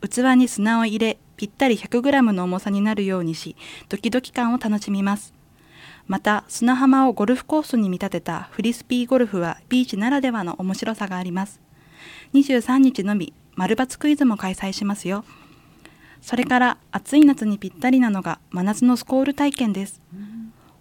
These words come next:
Speaker 1: 放水シャワーが皆さんのほてった体を冷やします。放水タイムは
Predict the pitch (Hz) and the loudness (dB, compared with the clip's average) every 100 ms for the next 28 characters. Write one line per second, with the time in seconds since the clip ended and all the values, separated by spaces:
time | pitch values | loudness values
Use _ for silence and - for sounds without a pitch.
0 | _ - 269 - 302 285 302 269 214 165 | _ 0 0 2 0 2 0 0 -2 -6
1 | - 190 208 214 190 165 180 - 220 247 | -6 -4 -2 -2 -4 -4 -6 -6 -4 -4
2 | 247 240 226 170 165 - 208 208 226 254 | -2 0 0 -4 -10 -8 -8 -4 -2 -2
3 | - - _ _ - - - - - - | -4 -20 _ _ -20 -20 -20 -20 -20 -6
4 | 262 254 302 285 294 262 202 175 | -6 -2 -2 0 2 4 2 -2